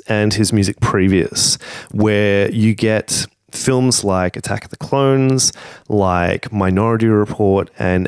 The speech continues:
A I, all around this sort of, you know, two or three year period that all have this sort of very particular sort of sound to them. Um, and I think, I think, you know,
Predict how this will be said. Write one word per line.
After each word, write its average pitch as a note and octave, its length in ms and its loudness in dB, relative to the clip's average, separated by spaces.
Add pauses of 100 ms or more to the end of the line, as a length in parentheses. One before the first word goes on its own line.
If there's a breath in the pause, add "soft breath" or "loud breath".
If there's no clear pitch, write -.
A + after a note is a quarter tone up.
A G2+ 160 0
I, E2+ 400 0 (120)
all A#2+ 260 2
around G2+ 360 0
this F#2 160 0
sort G#2+ 240 0
of, F3+ 100 0
you G2+ 80 0
know, F2+ 100 2
two - 220 -2
or A#2+ 140 2
three F#2 580 2
year F2+ 220 2
period F#2 760 0 (460 loud breath)
that G2+ 840 -2 (720)
all D3 320 2
have C3+ 300 0
this A#2+ 180 2
sort C3 260 2
of A2+ 120 2
very A#2 340 0
particular G#2 640 0
sort G2 220 2
of F2 100 2
sound F2 400 0
to - 200 0
them. - 320 -6 (500 loud breath)
Um, A2+ 260 -2
and A#2 180 -2
I A#2 140 -6
think, - 320 -6 (400)
I C3 40 -2
think, - 380 -4 (400)
you C3 120 0
know, G2 280 2